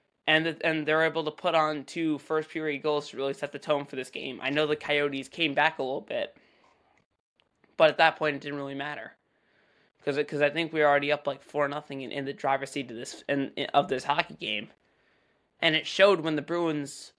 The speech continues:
can get off to an early, can, can get off to an early lead. I know the late game stuff has to get picked up, which is why the Coyotes were able to score, you know, th-, like, were, were able to score three goals in this game. But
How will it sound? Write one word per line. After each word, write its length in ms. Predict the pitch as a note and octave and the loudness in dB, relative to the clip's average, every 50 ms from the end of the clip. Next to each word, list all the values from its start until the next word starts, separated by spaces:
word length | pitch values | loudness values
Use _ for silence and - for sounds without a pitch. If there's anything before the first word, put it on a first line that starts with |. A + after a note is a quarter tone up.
| _ _ | _ _
can 280 | - - E3+ D#3 D3 C#3 | -6 -4 -2 -2 0 2
get 160 | C#3+ E3 D#3+ | 4 4 4
off 180 | D3+ D3+ D3 - | 4 2 0 -2
to 160 | - D#3 D3 | -4 -4 -2
an 60 | C#3+ | 0
early, 260 | D3+ D#3 D#3 C#3 D#3 D3+ _ - - _ | 0 -2 -2 -2 -6 -10 _ -20 -20 _
can, 260 | - - - C3+ B2 - | -18 -14 -14 -14 -14 -12
can 240 | - - D3 C#3+ C3+ | -8 -4 -4 -4 0
get 140 | C#3+ D3 D3 | 2 0 0
off 180 | C#3+ C#3+ - - | 0 -2 -6 -8
to 180 | - - C#3 | -6 -6 -4
an 60 | C3+ | -4
early 240 | C#3 C#3+ C3+ C3 B2+ | -4 -4 -4 -4 -6
lead. 220 | B2 C#3 D#3 D3+ - | -4 -2 -4 -2 0
I 100 | C#3 D3 | 0 0
know 180 | D#3 D#3+ E3 | 2 0 0
the 80 | D3 D3+ | 0 0
late 220 | C#3+ D3+ D#3+ D#3+ | 0 0 0 0
game 260 | - D#3 D3 C#3+ C#3 | -2 -2 -2 -2 -4
stuff 420 | C3+ - - D3 C3+ C3 - - _ _ _ _ _ _ _ _ _ _ _ _ _ _ | -8 -2 -2 -2 -2 -2 -6 -12 _ _ _ _ _ _ _ _ _ _ _ _ _ _
has 220 | - D3+ D3+ D3 | 0 0 0 0
to 60 | - | -2
get 180 | - C#3+ - - | -4 -4 -4 -4
picked 260 | - D#3+ D3+ - - | -6 -6 -4 0 0
up, 200 | E3+ E3 D#3 - | 0 0 0 -2
which 160 | D#3 C#3 - | -6 -6 -6
is 160 | D3+ C#3 D#3 | -8 -8 -2
why 280 | D#3 D3+ C#3+ C#3 C#3 C3+ - _ - _ _ - | 0 2 2 2 0 -2 -6 _ -20 _ _ -16
the 80 | - - | -16 -12
Coyotes 560 | - - C#3+ C#3+ D3 D3 C#3+ C#3 C3+ B2+ - | -2 2 4 4 6 4 2 -2 -6 -8 -4
were 160 | C#3+ C3+ C3+ | -2 -2 -2
able 180 | C3+ B2+ B2+ B2+ | -2 -4 -6 -10
to 80 | C3 | -12
score, 260 | - - - C#3 C3+ | -10 -4 -2 -2 0
you 80 | C3 C3 | -2 -4
know, 120 | C3 B2+ | -8 -10
th-, 120 | C3 - _ _ _ _ _ _ _ | -12 -14 _ _ _ _ _ _ _
like, 240 | - C3+ C3 B2+ - | -8 -8 -8 -8 -4
were, 240 | C#3+ C#3+ D3 D3 - - | 0 0 0 0 2 0
were 140 | D3 D3 | 2 2
able 160 | D3 C#3 C#3 C#3 | 2 2 0 -4
to 60 | - | -8
score 220 | - - D3 C#3+ C#3 | -2 0 0 0 0
three 260 | - - D3 D3 C3 | 0 -2 -2 -2 0
goals 240 | C3 C#3 C#3 D#3+ D#3+ | 0 0 -2 -2 -4
in 80 | D#3 | -6
this 140 | - - - | -8 -10 -12
game. 340 | - C#3 B2+ A#2+ G#2 C3 C3 | -8 -6 -4 -4 -4 -2 -2
But 260 | D#3+ C#3+ B2+ - - | -2 -2 -2 -2 -4